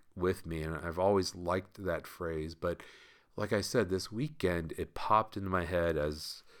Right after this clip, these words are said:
as I was down in Georgia working with these art teachers and thinking about, you know, having a near-life experience. And I guess it's kind of the opposite of a near-death experience. You know, if a near-death experience is w-,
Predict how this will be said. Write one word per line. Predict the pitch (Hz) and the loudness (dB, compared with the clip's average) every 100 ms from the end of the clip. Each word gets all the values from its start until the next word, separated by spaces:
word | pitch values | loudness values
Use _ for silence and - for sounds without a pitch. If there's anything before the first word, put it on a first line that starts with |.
| - | -8
as | - 87 | 0 4
I | 87 | 4
was | 80 78 | 4 4
down | 92 98 98 | 6 8 8
in | 90 85 | 4 2
Georgia | 92 87 82 87 | 4 4 4 2
working | 82 85 - 101 | 2 2 0 -4
with | 90 82 | -4 -4
these | 85 80 | -4 0
art | 82 107 | 2 0
teachers | - 90 82 82 80 78 - - - - - - | -2 -6 -6 -4 -4 -4 -10 -20 -20 -20 -20 -2
and | 90 87 85 82 | 2 2 2 -2
thinking | - 147 - 151 | 6 8 8 6
about, | 104 85 87 85 - _ _ _ _ _ _ | 6 6 8 8 4 _ _ _ _ _ _
you | - | -6
know, | 90 78 - | -4 -4 -4
having | - 113 135 127 | 0 2 4 4
a | 101 | 4
near-life | 87 90 80 76 | 2 2 2 0
experience. | - - - 76 - - | -4 -12 -10 -12 -10 -4
And | 120 | -2
I | |
guess | 135 170 185 | 4 6 6
it's | 135 - - - - | 4 0 -10 -16 -14
kind | - 180 | 0 4
of | 196 | 6
the | 104 | 8
opposite | 90 - 104 92 | 8 8 4 4
of | 82 | 4
a | 82 | 2
near-death | 82 95 101 92 82 90 | 2 4 6 6 4 2
experience. | 90 78 - 73 78 - - - | 2 -4 -8 -10 -10 -14 -12 -6
You | |
know, | 87 85 - | -4 -4 2
if | 113 98 - - - - - | 4 4 2 -16 -18 -6 4
a | 98 | 6
near-death | 104 123 156 120 120 - | 6 6 8 10 8 8
experience | 95 - 95 92 90 85 85 | 0 2 4 4 4 0 -4
is | 117 90 85 | -4 -4 -2
w-, | 87 92 | -4 -6